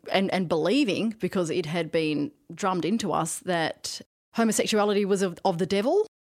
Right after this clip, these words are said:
that gays were going to hell, that aids was brought by God as punishment for gays.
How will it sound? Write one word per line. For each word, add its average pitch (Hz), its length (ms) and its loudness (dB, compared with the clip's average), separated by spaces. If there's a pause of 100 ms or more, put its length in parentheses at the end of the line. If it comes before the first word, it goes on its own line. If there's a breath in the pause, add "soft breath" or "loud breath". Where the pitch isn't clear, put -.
(100)
that 196 260 2
gays 185 440 2
were 196 200 0
going 170 280 0
to 170 100 -2
hell, 233 640 0
that - 520 0 (180)
aids 233 360 2
was 170 140 0
brought 185 420 0
by 165 240 0
God 180 300 0
as 156 100 -2
punishment - 580 -4
for - 260 -4
gays. 247 500 -2